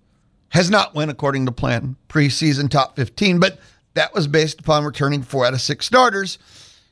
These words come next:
and this team didn't do that from the start. This all makes sense. But there's gotta be a middle ground.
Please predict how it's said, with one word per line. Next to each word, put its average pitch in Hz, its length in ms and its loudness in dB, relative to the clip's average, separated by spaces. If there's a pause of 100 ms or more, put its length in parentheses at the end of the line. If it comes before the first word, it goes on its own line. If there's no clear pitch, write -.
(440)
and 160 140 0
this 143 160 -2
team 156 220 0
didn't 139 220 0
do 156 160 2
that - 280 -2 (540)
from 202 320 2
the 127 80 -8
start. - 420 -6 (960)
This 202 160 -2
all 208 120 4
makes 190 260 -2
sense. 214 500 -4 (1500)
But 208 300 2 (1120)
there's 196 160 4
gotta - 280 0
be 262 100 0
a 180 60 0
middle 185 320 0
ground. 233 460 -2